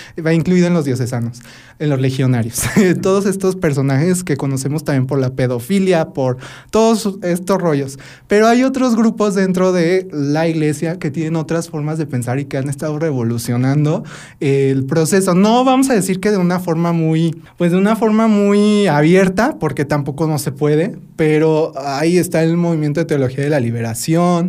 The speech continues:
Leonardo Boff, hay muchos personajes que han estado abordando desde otra perspectiva la, la religión católica, ¿no? Hay un movimiento de feministas monjas,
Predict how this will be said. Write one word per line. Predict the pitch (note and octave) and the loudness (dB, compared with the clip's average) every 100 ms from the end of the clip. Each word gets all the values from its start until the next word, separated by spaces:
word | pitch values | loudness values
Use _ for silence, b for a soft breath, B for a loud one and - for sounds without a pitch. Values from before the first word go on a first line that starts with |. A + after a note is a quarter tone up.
| B B B | B B B
Leonardo | C#3 C#3 D#3 D#3 C#3 | -4 0 2 2 2
Boff, | C3+ E3 F#3+ G3 G3 F3 | 2 2 2 2 -2 -4
hay | D3+ | 0
muchos | F3+ A3 A#3+ A#3 | 2 2 0 -2
personajes | G3 E3+ D#3 D3+ D3 F#3 F#3+ | -2 -2 -2 -2 -2 -4 -4
que | F3 | -4
han | D#3 | -2
estado | D#3+ - D#3+ | -4 -4 -4
abordando | D#3+ D3+ C#3+ D3 | -2 -2 -2 -2
desde | D3+ C#3+ | -2 -2
otra | C3+ C#3+ | -4 -6
perspectiva | C3+ C3 - C3 - C3+ C3 | -6 -8 -8 -12 -6 -4 -2
la, | C3+ G#2+ - B B B B | -2 -4 -10 B B B B
la | C3+ B2 A#2+ A#2 A#2 A#2 A2+ A#2 | -2 0 0 -2 -2 -2 -4 -4
religión | B2+ C3 B2+ C3 | -2 0 0 -2
católica, | C3+ C3+ G3+ G3 G3 C#3+ | -2 -2 0 0 -4 -4
¿no? | C#3 F3 A3 | -4 -6 -6
Hay | C#3 C#3 C#3+ | -4 -2 0
un | D3 D#3 D3 | -2 -4 -4
movimiento | D3 C#3+ B2+ B2 A#2 C#3+ | -2 -2 -2 -4 -4 -4
de | C3+ A#2+ A#2 | -2 -2 -4
feministas | A#2 A#2+ B2+ C3 C3+ C3+ B2+ | -4 -2 -2 -2 -4 -4 -6
monjas, | B2+ B2 C#3 D3 A#2 | -4 -4 -6 -8 -12